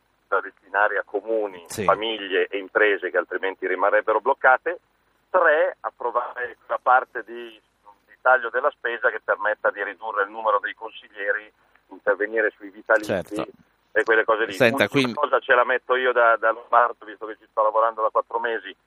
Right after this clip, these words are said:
Speaker 1: abbassare il ticket sui farmaci per i pensionati. Tutto questo per quanto ci riguarda si vota insieme alle elezioni politiche, così si risparmiano cinquanta milioni di euro e si evita di rompere le scatole alla gente due volte in due mesi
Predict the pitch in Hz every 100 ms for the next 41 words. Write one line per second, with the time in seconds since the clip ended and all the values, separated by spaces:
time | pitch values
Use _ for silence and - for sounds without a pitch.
0 | _ _ 123 131 131 - 135 131 120 104
1 | - 135 _ 120 107 107 113 _ 120 113
2 | 113 - - 131 - 143 - 165 127 -
3 | 143 147 _ _ _ _ _ 139 131 123
4 | 107 123 110 110 110 113 123 117 110 107
5 | 104 - - - 123 - 98 - 120 107
6 | 104 101 101 - 110 110 123 107 95 101
7 | 107 110 - _ _ _ 101 110 - 101
8 | 98 - 110 107 104 98 - 98 107 107
9 | 101 101 101 107 92 101 104 95 90 -
10 | 95 - - 90 95 98 98 90 87 95
11 | 95 98 90 90 85 95 95 87 90 101
12 | 95 92 117 120 82 78 101